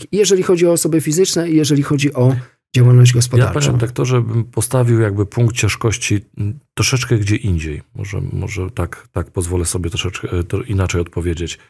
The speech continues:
Speaker 2: Ja nie identyfikowałbym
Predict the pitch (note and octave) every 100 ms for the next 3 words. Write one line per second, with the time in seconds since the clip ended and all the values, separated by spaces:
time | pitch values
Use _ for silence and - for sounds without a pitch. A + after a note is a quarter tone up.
0 | _ _ _ _ _ _ - A2 A#2+ A#2+
1 | A2+ A2+ G#2+ G#2+ A#2 A2 G#2+ A2 B2+ C3+
2 | B2+ B2 G#2+ G#2 G2+